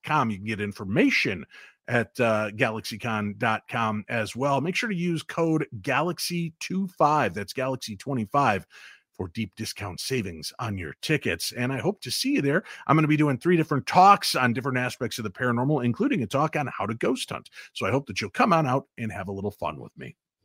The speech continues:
And then coming this June, the fifteenth through the seventeenth, the Spirits of Summer event at the Palmer House Hotel in Sauk Center, Minnesota.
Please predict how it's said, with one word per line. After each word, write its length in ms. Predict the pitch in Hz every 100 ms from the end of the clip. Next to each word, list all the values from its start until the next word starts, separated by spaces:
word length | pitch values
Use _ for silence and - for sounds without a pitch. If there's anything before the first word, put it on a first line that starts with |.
| _ _ _ _ _ _ -
And 280 | 156 202 175
then 380 | 233 226 226 196 -
coming 440 | - 156 160 160 -
this 640 | 113 101 98 147 170 - - 117
June, 560 | 101 151 151 123 95 - - _
the 80 | 104
fifteenth 460 | 147 143 143 135 -
through 200 | - 139
the 100 | 135
seventeenth, 1000 | 117 - 147 143 123 - 175 165 123 - _ _ _ _ _ _
the 60 | -
Spirits 500 | - - 120 139 -
of 120 | 139
Summer 440 | - 196 214 190
event 340 | 170 160 160 156
at 80 | 110
the 80 |
Palmer 480 | - - 135 147 147
House 320 | 131 143 147
Hotel 640 | - 139 135 151 165 175 175
in 200 | 120 85
Sauk 440 | - - 127 110
Center, 440 | - - 120 131 127
Minnesota. 640 | 127 127 - 151 139 113